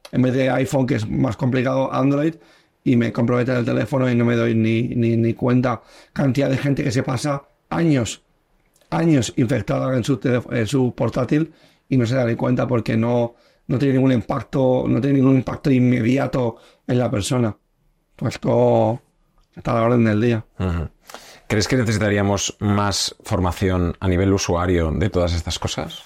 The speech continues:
Speaker 1: Lo que necesitaríamos es más concienciación
Speaker 2: Mm.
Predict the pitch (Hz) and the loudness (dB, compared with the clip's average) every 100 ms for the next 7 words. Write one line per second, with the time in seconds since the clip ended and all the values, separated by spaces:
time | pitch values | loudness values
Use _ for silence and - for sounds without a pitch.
0 | - 123 123 123 131 175 185 151 139 180 | -2 2 2 2 0 0 2 0 -2 0
1 | 131 147 156 185 143 131 135 110 151 196 | 0 0 0 0 0 -2 -2 -2 0 -2
2 | - _ - - - | -6 _ -20 -18 -12